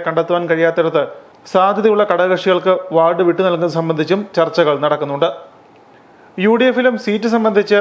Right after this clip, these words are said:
പ്രാഥമിക ചർച്ചകൾ തുടങ്ങി. എന്നാൽ കേരള കോൺഗ്രസ് ജോസഫ് ഭാഗവും കോൺഗ്രസും തമ്മിൽ വാർഡുകൾ സംബന്ധിച്ച് ധാരണയായില്ല. കഴിഞ്ഞ തവണ പതിമൂന്ന് വാർഡുകളിലാണ് ഇരു പാർട്ടികളിലും മത്സരിച്ചത്.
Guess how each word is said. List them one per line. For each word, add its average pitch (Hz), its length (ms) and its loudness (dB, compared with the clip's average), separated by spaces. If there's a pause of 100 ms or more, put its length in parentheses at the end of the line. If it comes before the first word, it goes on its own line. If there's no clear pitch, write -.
(140)
പ്രാഥമിക 170 460 0
ചർച്ചകൾ 185 280 0 (100)
തുടങ്ങി. 151 260 -4 (500)
എന്നാൽ 160 180 2 (120)
കേരള 160 200 2 (100)
കോൺഗ്രസ് 170 360 -2 (120)
ജോസഫ് 165 360 0
ഭാഗവും 175 320 0 (380)
കോൺഗ്രസും 208 480 0
തമ്മിൽ 180 220 -2 (240)
വാർഡുകൾ 175 340 2 (100)
സംബന്ധിച്ച് 175 400 0 (140)
ധാരണയായില്ല. 156 540 0 (640)
കഴിഞ്ഞ 220 280 2
തവണ 226 160 2 (120)
പതിമൂന്ന് 196 480 2
വാർഡുകളിലാണ് 185 540 0 (160)
ഇരു 175 100 2 (100)
പാർട്ടികളിലും 160 480 0
മത്സരിച്ചത്. 156 420 0